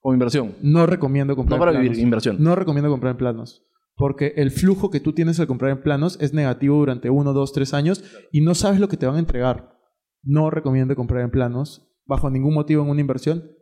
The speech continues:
Speaker 2: a menos que te den un financiamiento extraordinario y extraordinario según personas que no estén dentro de ese proyecto.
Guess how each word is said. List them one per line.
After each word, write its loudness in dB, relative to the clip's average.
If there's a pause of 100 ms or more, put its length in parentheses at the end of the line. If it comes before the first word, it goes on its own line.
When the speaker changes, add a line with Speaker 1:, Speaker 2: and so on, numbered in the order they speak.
(420)
Speaker 2:
a 0
menos 0
que -2
te -2
den 0
un 2
financiamiento -2
extraordinario 0 (240)
y 2
extraordinario 0
según 0
personas -2
que -4
no 0
estén -6
dentro -2
de 0
ese -4
proyecto. -4